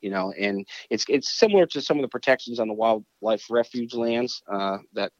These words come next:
Sportsman's Alliance championed back in ninety-seven. So, uh, yeah, it, it basically makes it a lot tougher, uh, for these groups to go in,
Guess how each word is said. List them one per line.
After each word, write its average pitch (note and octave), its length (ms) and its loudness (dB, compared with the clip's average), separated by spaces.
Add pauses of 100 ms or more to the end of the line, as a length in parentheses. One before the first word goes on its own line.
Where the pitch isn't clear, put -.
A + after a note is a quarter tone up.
(240)
Sportsman's A2 460 0
Alliance G#2 340 -6
championed G#2 480 -8
back G#2 260 0
in G2+ 80 -6
ninety-seven. G2 720 0
So, G2 340 -2 (440)
uh, F2+ 280 -6
yeah, A#2+ 300 6
it, A#2+ 200 2
it B2+ 240 -2
basically C3+ 340 0
makes A#2+ 260 -2
it A2+ 80 -2
a G#2+ 40 0
lot C3+ 320 2
tougher, C#3+ 460 0 (340)
uh, - 180 -12
for - 140 -14
these A#2+ 220 -6
groups B2 380 0
to G#2+ 100 -10
go G#2+ 220 -4
in, A#2 280 0